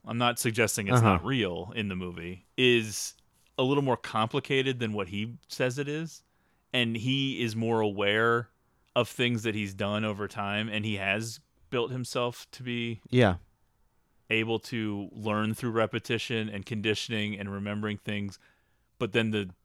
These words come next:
Speaker 1: the twist of the movie is,
Speaker 2: Uh-huh.
Speaker 1: like, what he's used that for.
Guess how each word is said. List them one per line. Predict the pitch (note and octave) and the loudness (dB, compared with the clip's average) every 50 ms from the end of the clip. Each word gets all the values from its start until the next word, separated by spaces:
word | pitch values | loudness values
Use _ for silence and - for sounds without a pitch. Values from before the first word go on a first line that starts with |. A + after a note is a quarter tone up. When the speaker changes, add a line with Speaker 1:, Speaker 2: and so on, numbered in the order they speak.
| _ - | _ -6
Speaker 1:
the | A#2 | -6
twist | - - - C#3+ C#3 B2+ - - A#2 | -6 -4 2 4 4 4 4 -2 -6
of | G2+ G2+ | -6 -6
the | G#2 | -4
movie | G2 A2+ C3 C3 A2+ A2 G#2 | -2 -2 -2 -2 0 0 4
is, | G2 A#2 | 4 6
Speaker 2:
Uh-huh. | A2 A2 F#2 | 6 6 4
Speaker 1:
like, | F2+ F#2 F#2 | 2 0 -2
what | G2+ G2 G#2+ G#2 F#2 | -2 0 0 0 0
he's | G2+ G2+ F#2+ F#2 F#2 | -2 -6 -8 -8 -8
used | F2+ F#2+ G#2 A2 A2 A2 G2+ F#2 - | -8 -6 -4 -4 -4 -4 -6 -8 -10
that | G2+ F#2 F2+ - - | -10 -10 -10 -10 -12
for. | - - F#2+ F#2+ F#2 F#2 F#2+ G2 | -12 -10 -8 -6 -6 -6 -6 -8